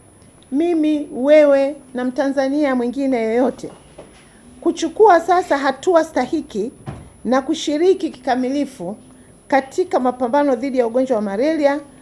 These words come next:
kuelekea malengo ya kutokomeza ugonjwa huu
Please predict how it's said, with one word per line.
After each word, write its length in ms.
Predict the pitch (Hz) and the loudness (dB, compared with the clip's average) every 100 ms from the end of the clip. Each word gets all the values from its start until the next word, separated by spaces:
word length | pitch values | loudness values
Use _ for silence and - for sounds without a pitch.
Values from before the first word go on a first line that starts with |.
| - - | -20 -2
kuelekea 680 | - 262 269 - 359 349 330 | 2 4 2 0 0 2 0
malengo 800 | 269 240 240 277 320 220 165 151 147 - - - - | -2 -4 0 2 2 2 -4 -8 -12 -20 -20 -20 -2
ya 160 | 220 240 | 0 0
kutokomeza 1000 | - 254 254 247 302 302 277 262 262 269 | -4 -2 0 2 2 2 2 2 0 -8
ugonjwa 440 | - 214 233 226 226 | -8 -4 -4 -4 -6
huu 380 | - 277 202 | -4 -4 -4